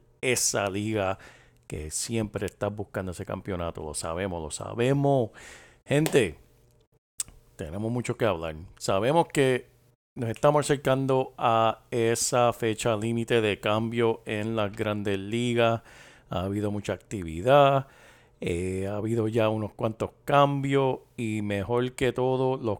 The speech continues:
cambios que no se han hecho, que vamos a hablar de todo eso, más unos cuantos jugadores que ya es tiempo de vender y ahora es que es tiempo de comprar.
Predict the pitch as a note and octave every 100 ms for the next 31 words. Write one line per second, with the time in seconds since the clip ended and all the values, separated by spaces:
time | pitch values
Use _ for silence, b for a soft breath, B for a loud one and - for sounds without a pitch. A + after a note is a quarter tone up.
0 | - A2+ B2+ C3+ C3 - A2+ F2 G#2+ D#3
1 | E3+ C3+ A2+ G2+ F#2+ - G#2 A2 - b
2 | b b b b - E2 G#2+ A#2+ A#2+ A#2
3 | A#2 A2+ A2+ A2 A2 A#2+ A#2+ B2+ A#2 G#2+
4 | G#2 F#2+ - C3 B2 A#2 C3+ A#2+ B2 A#2+
5 | A#2+ G#2 A2+ A#2+ A2+ - G#2 F#2+ A2+ -
6 | C3 B2 - A#2 A#2 G#2+ G2+ G#2 B2+ C3+
7 | C3 - B B B B _ - G2+ G2
8 | F#2+ G#2 A#2 A2+ A2+ - F#2+ G2+ G#2+ -
9 | A2+ G2 G#2 G2 G2 E2+ - D3+ D#3+ D#3